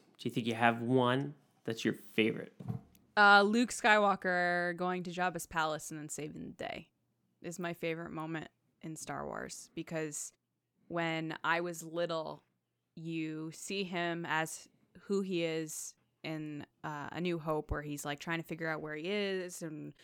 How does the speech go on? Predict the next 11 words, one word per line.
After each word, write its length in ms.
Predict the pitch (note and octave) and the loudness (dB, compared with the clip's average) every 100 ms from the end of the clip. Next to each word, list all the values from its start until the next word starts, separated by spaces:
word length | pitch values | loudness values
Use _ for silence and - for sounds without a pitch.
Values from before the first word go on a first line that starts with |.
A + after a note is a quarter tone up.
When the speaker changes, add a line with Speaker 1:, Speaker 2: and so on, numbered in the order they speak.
| - | -20
Speaker 2:
who 180 | - A3+ | -2 0
he 160 | G#3+ G3 | 2 2
is, 380 | F#3+ F#3 F3+ E3 | 2 -2 -4 -6
what 140 | D#3 | -6
is 80 | D3+ | -4
belonging, 840 | D#3 E3 G3 F#3+ F3+ F3 F3 E3+ | -4 0 2 2 0 0 -2 -4
what 100 | D#3+ | -4
does 100 | D#3 | -6
this 120 | D#3 D#3 | -6 -6
all 100 | D#3 | -2
mean? 460 | F#3+ G#3 F#3+ F#3 | 2 2 2 -2